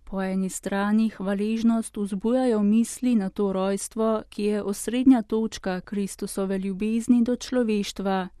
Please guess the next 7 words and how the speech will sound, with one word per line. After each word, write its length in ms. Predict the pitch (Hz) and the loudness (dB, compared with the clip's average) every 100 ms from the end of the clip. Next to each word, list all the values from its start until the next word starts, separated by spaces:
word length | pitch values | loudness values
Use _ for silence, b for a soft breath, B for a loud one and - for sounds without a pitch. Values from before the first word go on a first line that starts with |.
| - | -16
po 160 | - 190 | -6 -6
drugi 480 | 180 208 208 233 233 | -2 -2 0 0 -2
pa 220 | 202 202 | -2 -2
tudi 360 | - 240 247 247 | -2 -2 0 0
pogled 600 | 208 190 202 208 226 - | -2 0 0 0 0 0
na 160 | 240 247 | 0 0
križanega. 960 | - 220 214 202 196 196 190 190 180 | -2 -2 0 0 0 0 0 0 -2